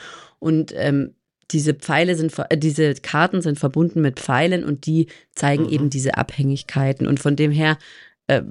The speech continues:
Speaker 1: bin ich genau derselben Meinung wie du, äh, Lars, dass das jetzt, äh, für einzelne, also für uns beide jetzt f-, zum Beispiel als, äh, Maß-, als, als, ähm, Konzept für unseren Podcast, weil wir haben uns ja auch Ziele überlegt dafür,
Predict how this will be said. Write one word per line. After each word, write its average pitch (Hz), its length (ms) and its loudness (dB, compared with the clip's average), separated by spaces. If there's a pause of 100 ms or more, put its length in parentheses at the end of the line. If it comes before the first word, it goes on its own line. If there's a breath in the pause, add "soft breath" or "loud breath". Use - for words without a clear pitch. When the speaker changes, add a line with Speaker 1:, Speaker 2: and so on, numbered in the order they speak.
(260)
Speaker 1:
bin 165 160 2
ich 156 280 -2
genau 147 280 2
derselben 147 400 2
Meinung 143 320 2
wie 143 80 0
du, 165 360 2
äh, 156 220 0
Lars, 147 380 0
dass 151 220 -2
das 147 260 -2
jetzt, 135 300 -2
äh, 139 80 -2
für - 260 0
einzelne, 147 640 2 (460 loud breath)
also 143 160 2
für 147 160 0
uns 233 260 0
beide 160 360 2
jetzt 147 260 -2
f-, - 140 -20 (100)
zum 156 140 0
Beispiel 139 420 0
als, 131 380 -4
äh, - 200 -6 (180)
Maß-, 143 440 0
als, 139 360 0
als, 135 540 -2
ähm, 127 560 0 (400 loud breath)
Konzept 160 480 0
für 156 120 0
unseren 139 300 2
Podcast, 160 680 -2
weil 139 100 2
wir 139 140 2
haben 147 160 2
uns 147 120 -2
ja 131 120 0
auch 127 120 0
Ziele 131 300 0
überlegt 135 560 0
dafür, 151 340 0